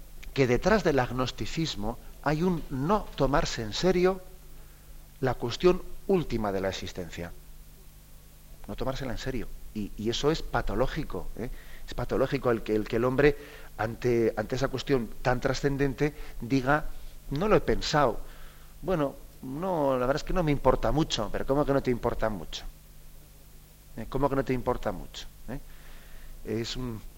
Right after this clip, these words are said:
es, por tanto, una llamada a la responsabilidad, ¿no?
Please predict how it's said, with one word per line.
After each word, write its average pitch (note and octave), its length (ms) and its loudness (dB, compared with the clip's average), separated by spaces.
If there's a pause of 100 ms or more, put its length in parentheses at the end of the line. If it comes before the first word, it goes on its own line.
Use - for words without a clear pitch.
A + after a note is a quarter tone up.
(280)
es, A#3 100 -4
por - 180 2
tanto, C3 220 2
una B2 140 2
llamada C3 380 4
a C3+ 200 2
la A#2 120 2
responsabilidad, A2+ 1120 0
¿no? A#2+ 180 -4